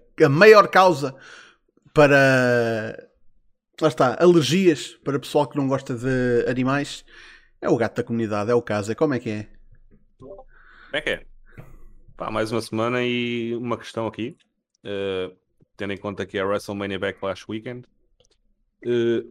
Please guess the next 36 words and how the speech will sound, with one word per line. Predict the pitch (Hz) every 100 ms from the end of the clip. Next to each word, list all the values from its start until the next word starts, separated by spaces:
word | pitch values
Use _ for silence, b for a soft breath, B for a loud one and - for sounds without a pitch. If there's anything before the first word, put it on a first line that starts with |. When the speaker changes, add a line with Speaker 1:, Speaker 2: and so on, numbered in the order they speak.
| _ _
Speaker 2:
será | - - 135
que | 131
vai | 127
haver | 117 120
muito | 120 113
backlash | 113 101 107 101
por | -
quem | 107 104
pensa | 104 101
que |
está | - 98
a |
comprar | 95 95 95
a |
WrestleMania? | 95 98 - 90 85 82 82 _ _ _ _ _ _
Speaker 1:
<laughs> | 175 - 196 208
Speaker 2:
É |
que, | 107 -
tipo, | -
aquela | 110 120 117
malta | 117 117 120
nas | 113 110
zonas | 113 110
remotas | 104 107 104
dos | 104
Estados | - 107 98
Unidos, | 98 101 107 - _ _
provavelmente | 107 104 101 95
mal | 104 98
sabem | 104 98 95
ler | 95 98
também, | 95 90 95
para | 107 92
acompanhar, | 90 90 90 87 87
não | 90
é? | 85